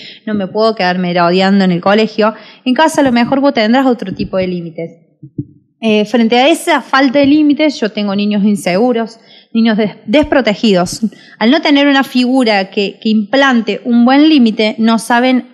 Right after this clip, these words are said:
a dónde ir. Niños con problemas de, en las habilidades sociales y las relaciones sociales. No sa-, eh, al no saber cómo comportarse, eh, faltan el respeto a los demás. No importa qué autoridad tengan al frente, pueden tener un docente, pueden tener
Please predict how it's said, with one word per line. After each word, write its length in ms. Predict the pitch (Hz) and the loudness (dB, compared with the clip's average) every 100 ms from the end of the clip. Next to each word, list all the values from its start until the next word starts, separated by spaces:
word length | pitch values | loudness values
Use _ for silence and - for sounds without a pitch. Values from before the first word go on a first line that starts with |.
| - | -6
a 160 | - 185 | -2 0
dónde 320 | 202 208 202 | 2 0 0
ir. 340 | 202 185 180 - - - - | 0 -2 -4 -12 -20 -20 -4
Niños 260 | 254 269 294 | 2 2 2
con 160 | 262 214 | 0 0
problemas 420 | 214 214 262 277 | 0 0 0 0
de, 120 | 220 | 0
en 80 | 208 | -2
las 120 | 196 | -2
habilidades 420 | 202 196 202 226 | 0 0 2 0
sociales 440 | 226 214 - 254 262 | 0 -4 0 2 4
y 60 | |
las 160 | 214 196 | 2 2
relaciones 640 | 202 190 190 - 294 247 | 0 0 0 2 2 2
sociales. 520 | - 190 - 190 175 190 | 2 -2 -2 -2 0 0
No 100 | 240 | -2
sa-, 300 | - - - | -4 -8 -6
eh, 320 | 208 196 - | -6 -6 -8
al 220 | - 220 233 | -4 0 2
no 140 | 349 | 0
saber 320 | 349 277 247 | 0 0 0
cómo 220 | 285 320 | -2 0
comportarse, 720 | 277 262 285 285 285 - 311 320 - - - | 0 2 0 0 -4 -2 -4 -4 -12 -20 -6
eh, 120 | 208 | -4
faltan 320 | 226 247 247 | 0 0 2
el 120 | 220 | 0
respeto 440 | 196 202 185 226 220 | -2 -4 -2 -2 0
a 60 | |
los 120 | 202 202 | 0 0
demás. 500 | 185 294 254 - - _ - _ | 0 0 -2 -4 -18 _ -20 _
No 140 | 220 247 | 0 2
importa 440 | 240 311 320 311 | 2 2 0 0
qué 60 | 262 | 0
autoridad 440 | 254 233 226 226 | 0 2 2 2
tengan 240 | 240 220 | 0 0
al 100 | 190 | 0
frente, 320 | 196 294 240 214 | -2 0 0 0
pueden 180 | 262 | -2
tener 200 | 240 233 233 | -2 -2 -2
un 100 | 214 | 0
docente, 460 | 185 190 285 247 | -2 0 0 0
pueden 220 | 220 254 | -4 -6
tener 280 | 233 233 247 | -6 -6 -6